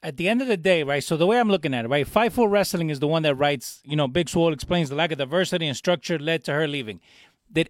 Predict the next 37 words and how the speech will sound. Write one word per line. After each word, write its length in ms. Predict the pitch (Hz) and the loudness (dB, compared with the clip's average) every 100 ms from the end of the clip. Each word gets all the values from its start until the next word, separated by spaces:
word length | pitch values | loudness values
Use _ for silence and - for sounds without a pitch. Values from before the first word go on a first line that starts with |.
| - | 0
any 200 | 202 247 | 2 4
of 100 | 233 | 2
us 180 | 226 - | 0 -2
here 280 | 185 170 151 | -4 -2 -2
or 40 | |
anybody 300 | 147 160 156 | -4 -4 -4
listen 260 | 147 147 135 | -2 -4 -6
to 120 | 113 | -8
us, 100 | 110 | -10
did 160 | 107 139 | -8 -8
you 60 | 170 | 0
guys 160 | 180 165 | 0 0
actually 480 | 151 151 - 156 | -6 -6 -6 -8
hear 380 | 131 - 156 151 | -8 -10 -6 -6
her 180 | 117 135 | -4 -6
say 420 | - - 160 143 | -6 -8 -6 -6
that? 320 | 110 90 73 _ _ _ _ _ - | -6 -10 -10 _ _ _ _ _ -8
Because 220 | 127 147 | -4 2
right 140 | 185 | 4
now 180 | 247 247 | 4 4
what 60 | 208 | 4
we're 100 | 180 | 2
reading 360 | 196 208 160 | 0 -2 -2
is 120 | 143 123 | -4 -2
what 260 | 135 131 | -2 -2
Fightful 720 | 151 185 180 - 170 156 135 - _ - | -2 0 0 -2 0 0 -2 -6 _ -12
reported, 680 | 117 - 190 156 78 - _ _ _ _ _ - | -4 0 0 0 -4 -18 _ _ _ _ _ -8
right? 360 | 95 113 156 _ _ _ - | -2 -2 -2 _ _ _ -4
Me 200 | 156 220 | 2 4
personally, 420 | 226 254 262 240 | 4 2 2 0
I 140 | 180 | 2
haven't 220 | 165 185 165 | 0 0 2
heard 220 | 190 202 | 4 4
what 140 | 165 | 0
she 120 | - | -4
originally 440 | 120 123 185 190 131 | -4 -2 0 2 0
said. 340 | - 107 101 | -4 -8 -10